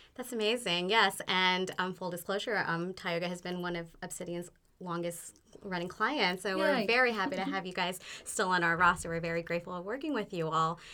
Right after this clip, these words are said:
Speaker 1: For those who don't know, please, um, just give a quick gist of what Tioga does.
Speaker 2: D-,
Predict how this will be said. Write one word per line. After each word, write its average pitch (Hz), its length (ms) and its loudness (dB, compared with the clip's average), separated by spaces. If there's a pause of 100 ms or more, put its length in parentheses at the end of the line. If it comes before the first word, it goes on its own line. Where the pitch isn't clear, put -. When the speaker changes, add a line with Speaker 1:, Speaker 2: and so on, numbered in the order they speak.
(220)
Speaker 1:
For 349 140 6
those 381 260 8
who 359 180 4
don't 320 280 4
know, 220 260 6
please, 277 560 -2 (100)
um, 247 200 0
just 254 180 -6
give 262 140 -4
a 247 80 0
quick 254 280 -4
gist 359 300 -4
of 254 160 0
what 240 180 -2
Tioga 240 600 -4
does. 262 420 0 (300)
Speaker 2:
D-, 196 120 -6